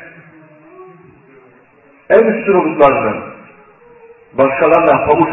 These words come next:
bırakmayacak kadar bu konuda iddialı olan tasavvuf ehlinin de,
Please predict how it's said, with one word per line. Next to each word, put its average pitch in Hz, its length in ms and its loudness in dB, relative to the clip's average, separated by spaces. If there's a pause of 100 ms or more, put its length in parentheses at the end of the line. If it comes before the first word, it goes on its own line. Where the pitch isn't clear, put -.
bırakmayacak 160 580 0
kadar 120 460 -2 (1600)
bu 196 120 -4
konuda 156 300 0
iddialı 143 680 2
olan 110 160 2 (960)
tasavvuf 131 420 -2
ehlinin 131 480 0
de, 110 340 -4